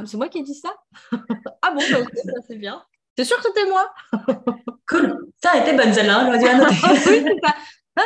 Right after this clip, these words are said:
Speaker 1: je devrais la... Oui, c'est ça, copyright. <laughs> C'est genre
Speaker 2: Ouais, c'est clair.
Speaker 1: Ouais. Ok,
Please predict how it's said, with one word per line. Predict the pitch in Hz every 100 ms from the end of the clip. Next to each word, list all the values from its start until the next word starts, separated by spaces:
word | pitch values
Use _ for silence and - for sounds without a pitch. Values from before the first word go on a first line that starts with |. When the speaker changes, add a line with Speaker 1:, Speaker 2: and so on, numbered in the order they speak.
| 392
Speaker 1:
je |
devrais | 302 285 311
la... | 254 233 240
Oui, | 349 415
c'est | 381 294
ça, | 277
copyright. | 311 294 269 208 220
<laughs> | - 247 285 - 294
C'est | - 214
genre | 214 - - 277 277 277 285 240 - -
Speaker 2:
Ouais, | 220 214 196
c'est | 196 190
clair. | 185 175
Speaker 1:
Ouais. | 170 - _ _ _ _ 214
Ok, | 220